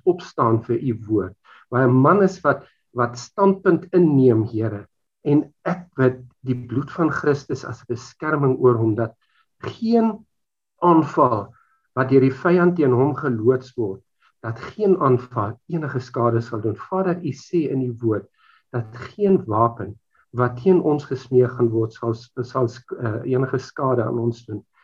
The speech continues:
En dit bid ons vanoggend vir die opperhoof van ons reg-, van ons, eh, juri-, ju-, juristiek,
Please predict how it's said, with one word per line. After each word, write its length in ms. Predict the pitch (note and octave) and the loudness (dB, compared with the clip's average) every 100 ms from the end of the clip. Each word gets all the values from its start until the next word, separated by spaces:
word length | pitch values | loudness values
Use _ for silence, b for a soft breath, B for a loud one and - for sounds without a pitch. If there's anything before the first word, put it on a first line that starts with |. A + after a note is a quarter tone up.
| _ - | _ -10
En 100 | G#2+ | -4
dit 200 | C#3+ - | -2 -2
bid 220 | D#3 D3 | -4 -2
ons 180 | C#3+ C#3 | -2 -2
vanoggend 560 | - - B2 - G2+ b b _ - | -6 -4 -4 -2 -6 b b _ -6
vir 80 | A#2+ | -4
die 120 | A#2+ F3+ | -2 -2
opperhoof 540 | F3+ E3+ A#2+ A2 A2+ | 2 2 2 0 0
van 120 | A#2 | -2
ons 300 | B2+ C3 B2 B2+ | 2 4 2 0
reg-, 240 | A#2 - - - | -6 -8 -12 -2
van 160 | B2+ | -2
ons, 400 | C#3 B2+ C3+ - | 2 2 2 -2
eh, 220 | A#2+ A2 G#2+ | -4 -2 -2
juri-, 460 | B2+ A#2+ A#2+ B2 - | 0 2 4 2 -2
ju-, 160 | - A#2 _ _ _ - B2 | -10 -12 _ _ _ -20 0
juristiek, 600 | F#3+ B2+ C#3 - C3+ A#2 | 4 4 2 -4 -6 -6